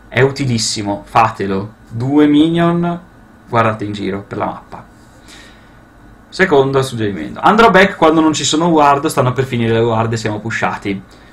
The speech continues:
Avete appena fatto una doppia kill bot. Oh, che bello, sì, eh, la mia, la mia Annie support sta andando back. Io sono ancora a metà vita.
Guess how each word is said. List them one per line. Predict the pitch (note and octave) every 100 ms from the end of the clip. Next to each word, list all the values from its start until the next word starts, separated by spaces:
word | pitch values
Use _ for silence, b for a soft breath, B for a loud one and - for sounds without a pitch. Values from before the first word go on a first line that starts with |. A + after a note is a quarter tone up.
| B B
Avete | - A#3+ A3+ G3+
appena | G3 F#3
fatto | F3+ D3 D3+
una |
doppia | C#3 B2+ B2+
kill | B2+ A2+
bot. | A2 G2 -
Oh, | - A#3 C4
che | B3
bello, | F3+ E3 E3+ E3
sì, | C#3+ - G3 D#3
eh, | D3+
la | D#3+
mia, | F#3 F#3 F3
la | D3+
mia | E3 A#3
Annie | A#3+ F3+
support | A3+ A3 G#3
sta | - -
andando | D3 D#3 F3 F3+
back. | G#2+ G#2+ - C3+ - B B
Io | A3
sono | - A#2
ancora | A#2+ C3 D#3+ B2
a |
metà | A#2 C3
vita. | C#3 G#2+ G2 - -